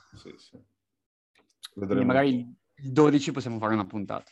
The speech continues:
Speaker 1: Sì, magari faremo una diretta precampionato.
Speaker 2: Oppure, oppure il, il giorno, cioè quando finisce la, la giornata, non lo so.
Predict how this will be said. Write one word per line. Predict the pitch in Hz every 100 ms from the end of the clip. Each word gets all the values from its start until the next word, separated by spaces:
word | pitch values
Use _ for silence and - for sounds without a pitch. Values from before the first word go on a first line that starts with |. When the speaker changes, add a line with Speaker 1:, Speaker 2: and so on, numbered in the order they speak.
| _ -
Speaker 1:
Sì, | 123 113 - - 113 107
magari | 92 92 92
faremo | 92 90
una | 87
diretta | 85 85 80 82 80 - 85 85 82 80 -
precampionato. | 85 - 85 80 82 82 135
Speaker 2:
Oppure, | 123 160 151
oppure | 123 160 160
il, | 139 131 127 123
il | 123
giorno, | 131 127 127 120
cioè | 123
quando | 117 117
finisce | 113 117 113 -
la, | 107 101
la | 107 107
giornata, | 104 101 104 98 95
non | 98 101
lo |
so. | 98 98